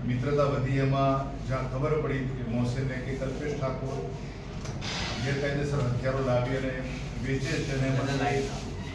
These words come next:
આર્થિક ફાયદો પણ મળે છે. જેથી એની પાસેથી એણે પાંચ પિસ્ટલ, અ, દેશી બનાવટની પાંચ પિસ્ટલ એની પાસેથી ખરીદેલી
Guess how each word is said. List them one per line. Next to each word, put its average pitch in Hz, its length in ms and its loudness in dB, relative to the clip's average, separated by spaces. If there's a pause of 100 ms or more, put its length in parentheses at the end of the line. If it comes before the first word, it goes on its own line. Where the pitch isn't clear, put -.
(260)
આર્થિક 131 380 0
ફાયદો 131 260 2
પણ 127 120 0
મળે 117 100 6
છે. 110 500 0
જેથી 147 420 0
એની 143 100 4
પાસેથી 143 520 6
એણે 143 340 2
પાંચ 143 400 2
પિસ્ટલ, 143 440 0 (1000)
અ, 123 320 -2 (580)
દેશી 139 260 0
બનાવટની 143 580 4
પાંચ 131 320 2
પિસ્ટલ 135 480 -2
એની 131 160 0
પાસેથી 127 340 -2
ખરીદેલી 131 600 0